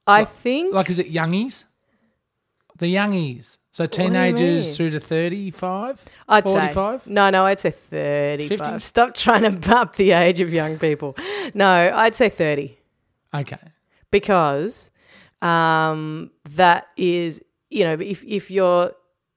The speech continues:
Speaker 1: young people jeans probably means fashionable je-, you know, jeans with rips in them, jeans with
Speaker 2: <laughs> And I,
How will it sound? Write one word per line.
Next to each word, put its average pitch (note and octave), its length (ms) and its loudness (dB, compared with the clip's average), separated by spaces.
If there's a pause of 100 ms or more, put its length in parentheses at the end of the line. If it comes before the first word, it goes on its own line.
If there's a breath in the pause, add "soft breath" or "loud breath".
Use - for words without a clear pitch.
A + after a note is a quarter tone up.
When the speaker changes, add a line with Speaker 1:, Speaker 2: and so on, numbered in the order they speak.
Speaker 1:
young C#4 260 2
people F4+ 220 0
jeans A3 180 2
probably G3 260 0
means E3 400 -2
fashionable D#3 560 -4
je-, - 140 -10
you F#3 80 -2
know, D3+ 120 -2
jeans G#3 440 0
with F#3 140 -6
rips D#3 240 -4
in E3 100 -12
them, - 280 -14
jeans F#3 440 0
with F3+ 120 0
Speaker 2:
<laughs> E3+ 60 4
And - 40 4 (100)
I, G3 280 6